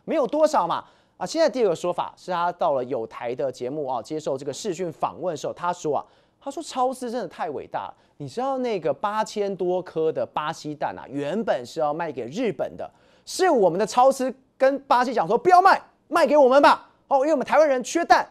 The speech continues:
所以我们才有这么多蛋进来啊，所以我们要开始感谢超市啊。但我就要问啦，那我们抢单的代价会是什么呢？第一个，国民党立院党团就在质疑了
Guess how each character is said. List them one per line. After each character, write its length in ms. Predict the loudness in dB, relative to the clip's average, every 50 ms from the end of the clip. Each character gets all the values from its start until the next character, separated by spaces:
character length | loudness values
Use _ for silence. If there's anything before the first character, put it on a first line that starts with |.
| _ _ _ _
所 280 | -12 -6 -2 0 2
以 240 | 2 2 2 0 -4 _ _ _ _
我 100 | -12 -10
们 100 | -10 -10
才 140 | -10 -10 -10
有 80 | -10 -10
这 220 | -6 -4 -4 -2
么 120 | -2 -2
多 220 | -4 -2 -2 -2 0
蛋 180 | 0 0 -2
进 300 | -2 -4 -6 -4 0 2
来 220 | 4 4 4 6 4
啊， 200 | 4 4 2 -2 -6 _ _
所 160 | -10 -6 -4
以 40 | -4
我 40 | -2
们 80 | -2
要 220 | -2 -2 -2 -4 -8 _ -20
开 240 | -12 -6 -4 -4 -4
始 240 | -4 -6 -10 -10 -8
感 300 | _ -4 -2 -2 -4 -8
谢 240 | -8 -6 -6 -6 -6
超 300 | -4 -4 -4 -4 -4 -6
市 220 | -8 -10 -6 -4
啊。 180 | -4 -4 -4 -8 _ _ _ _ _ -2
但 120 | -2 0
我 80 | 0 0
就 120 | 0 0
要 40 | 0
问 200 | 2 0 -2 -2
啦， 240 | -4 -4 -6 -8 _ _ _
那 140 | -10 -8 -6
我 60 | -6
们 120 | -6 -8
抢 380 | -10 -10 -12 -8 -8 -8 -8 -8
单 140 | -8 -6 -6
的 80 | -6 -4
代 180 | -2 -2 -2
价 220 | -2 -4 -4 -6 -4
会 180 | -2 -2 -2
是 80 | -2 -4
什 160 | -6 -12 -12
么 80 | -12 -10
呢？ 180 | -8 -8 -8 -10 _ _ -20 _ _ _ _
第 140 | 0 2 4
一 60 | 6
个， 180 | 6 6 4 4 _ _ _ _
国 120 | 0 0
民 80 | 0 2
党 160 | 0 -2 -2
立 60 | -2
院 140 | -4 -4 -2
党 120 | -4 -4 -4
团 160 | -6 -10 -8
就 120 | -4 -2
在 100 | 0 0
质 180 | -2 -4 -10 -14
疑 140 | -12 -12 -10
了 160 | -10 -12